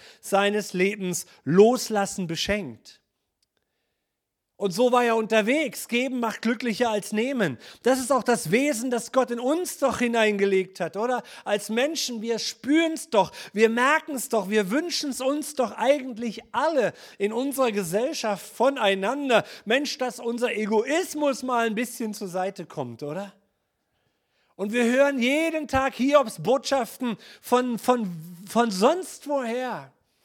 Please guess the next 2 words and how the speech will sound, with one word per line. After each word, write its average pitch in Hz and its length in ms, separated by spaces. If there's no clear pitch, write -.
Statt - 460
geben 170 600